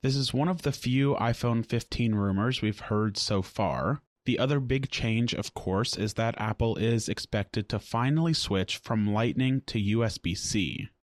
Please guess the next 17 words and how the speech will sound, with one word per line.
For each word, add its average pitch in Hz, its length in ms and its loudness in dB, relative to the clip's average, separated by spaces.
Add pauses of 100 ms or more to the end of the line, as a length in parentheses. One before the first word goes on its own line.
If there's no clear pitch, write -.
(120)
In 131 160 2
other 165 220 2
news 139 180 2
today, 101 680 0
amid 127 420 2
a 113 120 0
tumultuous 139 920 0
week 95 360 0
for - 320 -2
other 147 240 2
tech - 320 -4
companies 95 580 -2
like 110 320 -4
Google, 143 480 2 (180)
Amazon, 117 600 2
and 110 320 0
Meta, 101 500 0